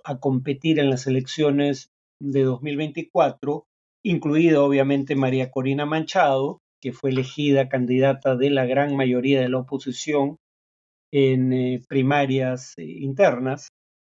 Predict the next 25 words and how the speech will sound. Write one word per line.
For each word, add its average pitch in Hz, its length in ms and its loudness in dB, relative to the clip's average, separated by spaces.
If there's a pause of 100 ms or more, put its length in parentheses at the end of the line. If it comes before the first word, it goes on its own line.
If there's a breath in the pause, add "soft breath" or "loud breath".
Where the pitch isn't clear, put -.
(160)
Eh, 151 240 -4
o 240 180 6
de 311 60 -2
lo 269 120 -2
contrario, 202 440 0
Estados 185 440 0
Unidos 165 280 -2
volverá 147 340 0
a 151 40 -2
imponer 143 380 -2
sanciones 143 640 -2
que 147 100 -8
se 147 140 -6
levantaron 135 840 -2 (460)
temporalmente 131 920 0
y 127 80 -6
con, 123 180 -6
de 117 120 -8
forma 131 360 -2
condicionada 135 920 -2 (560)
tras 165 260 0
el 175 120 0
acuerdo 160 680 2
que, 151 480 -4
eh, 127 960 0